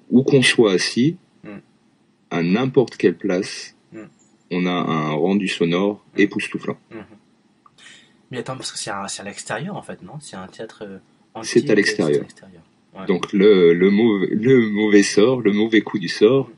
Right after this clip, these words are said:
Speaker 1: c'est qu'en fait, quand d'un seul coup, on reçoit les giboulées, parce qu'en juillet, en général, dans notre région, on reçoit des giboulées.
Speaker 2: Mhm.
Speaker 1: Euh, les giboulées, donc, euh, c'est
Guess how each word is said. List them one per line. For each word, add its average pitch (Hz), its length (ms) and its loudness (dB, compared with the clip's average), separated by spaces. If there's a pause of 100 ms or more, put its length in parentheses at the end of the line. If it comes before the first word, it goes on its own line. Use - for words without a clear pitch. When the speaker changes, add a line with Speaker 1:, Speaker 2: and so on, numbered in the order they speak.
(360)
Speaker 1:
c'est 98 460 4
qu'en 85 140 -4
fait, 95 280 0
quand 87 300 -4
d'un 90 160 0
seul 85 220 0
coup, 110 420 2
on 87 180 -2
reçoit 87 680 2
les 85 160 4
giboulées, 85 540 2 (420)
parce 82 180 -2
qu'en 85 160 0
juillet, 92 460 2
en 80 100 0
général, 82 800 0
dans 82 200 0
notre 85 280 0
région, 87 360 -2
on 76 220 -2
reçoit 85 400 4
des 82 160 2
giboulées. 90 540 2 (840)
Speaker 2:
Mhm. 76 60 -8
Speaker 1:
Euh, 78 180 -4
les 76 120 -2
giboulées, 80 460 4
donc, 76 340 -2
euh, 73 460 0 (360)
c'est 76 680 2